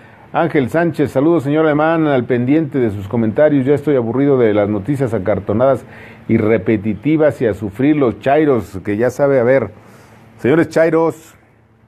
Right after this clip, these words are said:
¿así cabrá? ¿Les acomodará? ¿O cómo? A lo mejor así, ¿no?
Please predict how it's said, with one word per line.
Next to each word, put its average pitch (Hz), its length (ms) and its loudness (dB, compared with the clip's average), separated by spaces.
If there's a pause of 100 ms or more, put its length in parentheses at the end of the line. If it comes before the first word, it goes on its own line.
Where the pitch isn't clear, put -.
(680)
¿así 165 480 0 (840)
cabrá? 123 460 -2 (240)
¿Les - 160 -10
acomodará? 101 600 -2 (720)
¿O 85 140 -4
cómo? 104 360 0 (1000)
A - 60 -6
lo 85 100 -4
mejor 92 220 -2
así, 110 240 -2
¿no? 113 180 -4